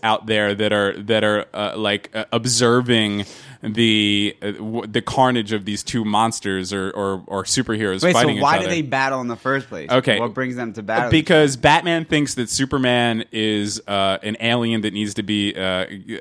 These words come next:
Speaker 1: go-, to go away, and Superman thinks that Batman's a vigilante that's not. I believe so.
Speaker 2: Oh, yeah, Superman is an alien, isn't he?
Speaker 1: Superman's a fucking alien.
Speaker 2: Yeah, that's
Speaker 1: Yeah,
Speaker 2: pretty
Speaker 1: yeah,
Speaker 2: weird if
Speaker 1: for
Speaker 2: you
Speaker 1: sure.
Speaker 2: think about it.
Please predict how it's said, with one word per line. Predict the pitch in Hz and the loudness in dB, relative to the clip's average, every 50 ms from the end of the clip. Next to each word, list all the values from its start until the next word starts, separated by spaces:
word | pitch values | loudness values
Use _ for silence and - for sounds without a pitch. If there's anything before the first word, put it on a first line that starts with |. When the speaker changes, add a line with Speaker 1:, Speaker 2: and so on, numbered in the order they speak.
| - 107 | -10 -10
Speaker 1:
go-, | 98 - 113 113 113 | -4 0 0 0 0
to | 120 113 110 - 127 | 0 -4 -6 -4 -2
go | 107 117 113 107 104 | 2 4 4 4 4
away, | 104 104 101 104 104 104 107 104 - - - - - - - | 4 4 4 4 4 2 2 0 -4 -8 -20 -20 -20 -8 -4
and | 110 110 110 104 | -2 -2 0 0
Superman | - - - 131 120 - 139 123 120 117 117 117 113 110 110 107 104 | 0 2 2 2 2 2 2 2 4 4 4 2 2 2 0 0 -2
thinks | 98 - - 117 110 104 - - | -4 -2 -2 -2 -2 -2 -4 -6
that | 113 101 92 | -6 -4 -2
Batman's | - 107 104 107 98 107 104 104 101 98 95 98 | 0 0 0 0 -2 -4 -4 -6 -6 -6 -6 -8
a | 101 98 | -8 -6
vigilante | 107 107 107 101 - 110 98 104 101 101 104 92 - 101 95 92 | -4 -4 -4 -4 -4 -6 -4 -4 -2 -2 -4 -4 -6 -6 -6 -6
that's | 92 92 - - | -6 -8 -8 -6
not. | 110 101 98 92 - _ _ - - - - - 110 107 | -6 -4 -4 -6 -8 _ _ -20 -20 -14 -8 -6 -4 0
I | - 127 135 135 | 2 2 2 2
believe | 135 147 135 139 135 127 117 | 2 0 2 2 2 2 2
so. | - - 95 | 0 0 0
Speaker 2:
Oh, | 90 87 | 2 2
yeah, | 170 | 0
Superman | 135 - - 180 214 214 208 190 180 202 | 0 -2 -6 -6 -4 -4 -2 -2 -2 -4
is | 214 160 | -4 -4
an | 139 113 | -6 -4
alien, | 92 120 151 208 208 135 104 90 69 87 107 | -4 -2 -2 -2 -2 -2 -4 -4 -6 -6 -6
isn't | 127 135 - | -4 -4 -4
he? | 104 | -2
Speaker 1:
Superman's | 92 - 214 277 330 254 131 110 | 0 0 0 0 0 -2 -2 -2
a | 101 | 0
fucking | - 135 123 107 104 | 2 2 2 2 0
alien. | 110 151 185 127 92 | 0 0 0 0 -2
Speaker 2:
Yeah, | 127 | -2
that's | 127 135 120 | -2 -4 -2
Speaker 1:
Yeah, | 131 139 131 | 0 0 2
Speaker 2:
pretty | 110 131 | 2 2
Speaker 1:
yeah, | 123 110 | 2 0
Speaker 2:
weird | 98 92 | 0 -2
if | 92 | -4
Speaker 1:
for | 90 | -6
Speaker 2:
you | 98 | -4
Speaker 1:
sure. | - - 131 101 | -2 0 0 0
Speaker 2:
think | 85 87 | -2 -4
about | 92 87 87 87 87 | -8 -10 -10 -10 -12
it. | 90 | -14